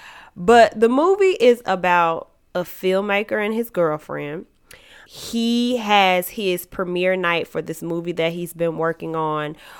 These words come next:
which is seemingly a story, uh, that makes his career, but is also based on his girlfriend's struggle. And so the whole movie is about one long night of them having a single argument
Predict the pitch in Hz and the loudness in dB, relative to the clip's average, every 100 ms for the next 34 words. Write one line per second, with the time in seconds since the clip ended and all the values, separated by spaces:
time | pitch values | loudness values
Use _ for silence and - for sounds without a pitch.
0 | - 151 185 - 165 - - 453 285 190 | -12 -2 -2 0 -8 -6 0 2 2 0
1 | 175 165 - 160 165 - - 202 185 175 | -2 -4 -4 -6 -6 -8 -2 4 6 4
2 | 170 165 156 160 - - - - 160 156 | 2 -4 -6 -10 -16 -20 -14 -4 0 0
3 | 147 143 165 160 151 131 _ - 160 196 | -2 -4 0 0 0 -4 _ -12 0 2
4 | 233 - 254 226 - 220 202 247 220 170 | 2 0 -2 -2 -4 -4 -2 0 2 2
5 | 165 165 160 - 175 180 175 165 156 160 | 2 -2 -2 0 0 0 -2 -2 0 -2
6 | 165 156 160 170 151 160 156 156 - 156 | -2 -4 -4 -6 -6 -2 -2 -2 -6 -8
7 | 151 - 160 170 202 262 - _ _ _ | -8 -8 -2 -2 -2 -4 -6 _ _ _
8 | _ _ _ _ 196 190 220 196 208 320 | _ _ _ _ -2 0 0 2 6 6
9 | 359 330 262 208 196 196 202 190 180 170 | 6 2 0 -2 -2 2 4 6 6 2
10 | - - - - - 170 170 240 277 277 | -6 -20 -20 -20 -16 -6 4 10 10 8
11 | 254 180 170 190 226 240 254 247 226 233 | 2 -2 2 4 6 6 6 4 2 2
12 | 202 151 - - 175 175 185 190 196 180 | 2 0 -4 -6 -4 0 0 0 -2 -2
13 | 170 165 - _ - 196 185 - - 269 | -2 -6 -8 _ 0 2 2 -2 -2 0
14 | 247 220 170 180 170 165 151 147 139 - | 2 2 4 4 2 -2 -6 -8 -10 -14